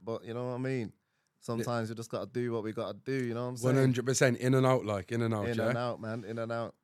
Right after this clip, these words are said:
Speaker 2: Well, um, well, I'm gonna try and, and do what I do with my other guests and
Speaker 1: Yep.
Speaker 2: kind of just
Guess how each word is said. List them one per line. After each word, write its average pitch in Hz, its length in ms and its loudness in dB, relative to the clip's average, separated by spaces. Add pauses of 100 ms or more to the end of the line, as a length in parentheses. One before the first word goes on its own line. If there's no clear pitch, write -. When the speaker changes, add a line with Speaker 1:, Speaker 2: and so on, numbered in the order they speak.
(160)
Speaker 2:
Well, 147 260 8
um, 156 280 8
well, 160 260 12
I'm 175 160 10
gonna 185 180 10
try 202 420 12
and, 139 340 6
and 143 180 4
do 170 180 6
what 147 160 6
I 139 120 8
do 143 200 4
with 127 160 4
my 127 200 6
other 120 180 4
guests 120 680 -4
and 120 100 0
Speaker 1:
Yep. 131 80 -4
Speaker 2:
kind 127 240 4
of 113 100 0
just 120 220 -4